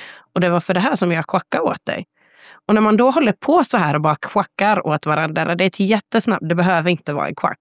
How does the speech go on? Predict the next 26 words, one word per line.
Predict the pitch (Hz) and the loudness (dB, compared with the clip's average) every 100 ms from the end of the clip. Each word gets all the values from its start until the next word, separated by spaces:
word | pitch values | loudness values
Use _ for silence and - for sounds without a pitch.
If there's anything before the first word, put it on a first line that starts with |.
| - | -2
men | 175 | 0
att | 175 | 2
man | 180 180 | 4 4
gör | 180 190 190 | 4 4 4
något | 196 220 - 185 | 4 2 -2 0
ljud | 185 165 | 2 2
där | 156 165 | 2 0
man | 151 170 | 2 2
bara | 180 156 | 2 2
markerar. | 151 151 - 190 165 190 247 - 202 - - - - - _ _ _ - | 0 -2 0 0 2 2 0 -2 -8 -14 -20 -20 -20 -20 _ _ _ -8
Så | - | 0
här | 196 | 2
gör | 185 170 | 4 2
vi | 180 | 2
inte. | 160 - 165 | 0 0 -2
Det | 277 | 2
är | |
lite | 339 403 196 | 2 2 0
som | 202 180 | 2 2
när | 170 | 4
man | 156 | 0
punktmarkerar | 151 208 170 - 156 143 - 156 151 | 0 0 0 -2 -4 -4 -2 -2 0
barn. | 160 220 - - - - - _ _ _ _ _ _ - | 0 0 -2 -10 -20 -20 -20 _ _ _ _ _ _ -2
Punktmarkera | 311 277 269 240 247 233 226 | 2 4 4 2 2 2 2
varandra | 226 285 285 - 311 | 0 0 0 0 0
också. | 349 - - | -2 -4 -6